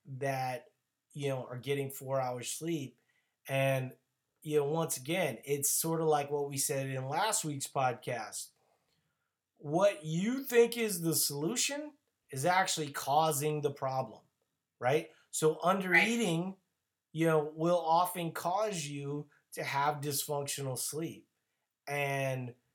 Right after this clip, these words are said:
Speaker 1: it's not allowing for appropriate rest cycles. And we do get a lot of people that will say, "I work split shift," you know,
Speaker 2: Yeah.
Speaker 1: um, a-, all these different things.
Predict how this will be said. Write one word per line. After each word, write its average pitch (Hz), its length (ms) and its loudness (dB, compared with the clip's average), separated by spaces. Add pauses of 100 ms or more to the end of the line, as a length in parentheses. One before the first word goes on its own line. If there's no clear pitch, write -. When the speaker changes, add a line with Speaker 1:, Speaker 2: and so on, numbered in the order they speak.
(240)
Speaker 1:
it's 143 220 -2
not 151 300 2
allowing 147 600 0
for 139 260 -6
appropriate 135 560 -6
rest 135 300 -6
cycles. 113 500 -8 (460)
And 233 160 2
we 247 100 -2
do 330 240 2
get 359 140 4
a 339 80 6
lot 302 260 4
of - 80 -4
people 196 580 0 (440)
that 185 260 4
will 180 180 0
say, 143 680 0 (760)
"I 113 60 -10
work 110 220 -6
split 117 320 -6
shift," 233 760 2 (420)
you 151 140 2
know, 131 420 0 (140)
Speaker 2:
Yeah. - 160 0 (120)
Speaker 1:
um, 117 580 0 (380)
a-, - 40 -14 (200)
all 214 260 4
these 208 240 -2
different 165 380 -6
things. 117 340 -10